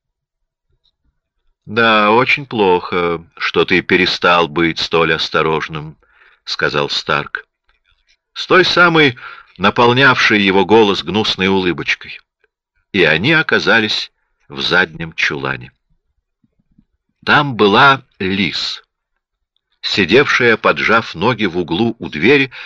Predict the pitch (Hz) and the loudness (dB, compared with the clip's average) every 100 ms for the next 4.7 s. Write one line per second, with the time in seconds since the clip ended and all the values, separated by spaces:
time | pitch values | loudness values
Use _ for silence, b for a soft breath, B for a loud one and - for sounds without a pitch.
0 | B 80 80 80 113 - - 107 - - | B -4 -2 0 0 0 -2 -4 -6 -2
1 | 80 80 90 76 80 78 69 - - _ | 0 0 -2 -6 -8 -8 -10 -12 -18 _
2 | _ _ _ _ _ - - 120 147 - | _ _ _ _ _ -2 0 2 2 2
3 | 104 92 131 67 65 131 127 B B B | 2 4 2 2 0 0 -2 B B B
4 | - - 76 85 117 127 | -12 -6 -4 0 0 -2